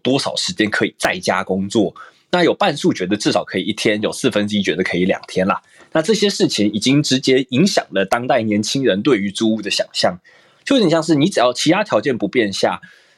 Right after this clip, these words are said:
还是没有人会想要选什么离市中心十六公里以上冷门区，但是要找那个离市中心偏近的四公里区，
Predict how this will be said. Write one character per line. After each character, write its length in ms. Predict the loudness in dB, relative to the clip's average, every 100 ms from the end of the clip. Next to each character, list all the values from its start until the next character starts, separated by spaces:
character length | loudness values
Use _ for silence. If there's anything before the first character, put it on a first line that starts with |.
| _ -10
还 160 | -2 0
是 200 | 0 0
没 100 | 2
有 60 | 2
人 120 | 0
会 140 | -2
想 240 | -2 -4 -2
要 80 |
选 240 | -2 -4 -4
什 80 | -2
么 140 | 0
离 160 | 2 0
市 180 | 0
中 160 | -2 -2
心 180 | -2 -2
十 220 | -2 0
六 180 | 2 2
公 160 | 0
里 80 | -2
以 120 | -4 -4
上 300 | -2 -2 0
冷 200 | 0 -2
门 200 | -4 -2
区， 360 | -2 0 -2 -4 -20 -4 0
但 120 | 0
是 220 | 4 4
要 180 | 6 4
找 240 | 2 -2 0
那 100 | 0
个 60 |
离 100 | 0
市 140 | 0 0
中 140 | 2
心 160 | 2 0
偏 260 | 2 0
近 220 | 2 0
的 100 | 0
四 240 | -2 0 0
公 180 | 2 0
里 140 | -4
区， 380 | -4 -2 -2